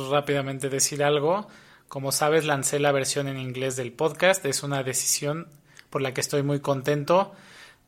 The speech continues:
y te quiero compartir. Para mí el inglés ha sido una herramienta muy poderosa. Siempre recomiendo yo que aprendas inglés a un buen nivel, que lo puedas leer y hablar bien. En los últimos meses me he forzado a practicar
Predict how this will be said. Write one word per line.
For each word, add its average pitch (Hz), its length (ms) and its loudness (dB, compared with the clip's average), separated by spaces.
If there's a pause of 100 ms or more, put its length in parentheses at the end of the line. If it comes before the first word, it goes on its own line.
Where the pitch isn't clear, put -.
y 175 840 2
te 151 120 0
quiero 156 240 0
compartir. 139 460 0
Para 135 200 2
mí 160 160 4
el 165 120 4
inglés 151 300 2
ha 156 80 4
sido 147 240 2
una 147 220 0
herramienta 135 640 -2
muy 143 260 0
poderosa. 143 720 4 (220)
Siempre 165 520 6
recomiendo 135 920 -2 (260)
yo 135 340 -2
que 127 680 -2
aprendas 143 580 2
inglés 131 580 -2
a 139 140 -4
un 135 140 -4
buen 131 220 -2
nivel, 127 300 -6
que 135 160 -6
lo 120 160 -8
puedas 127 300 -4
leer 120 380 -4
y 120 140 -6
hablar 120 340 -4
bien. 131 320 -4 (360)
En 143 140 -2
los 139 180 2
últimos 143 420 0
meses 143 400 2
me 131 180 -2
he 131 60 -2
forzado 135 580 2
a 135 100 2
practicar 127 680 -4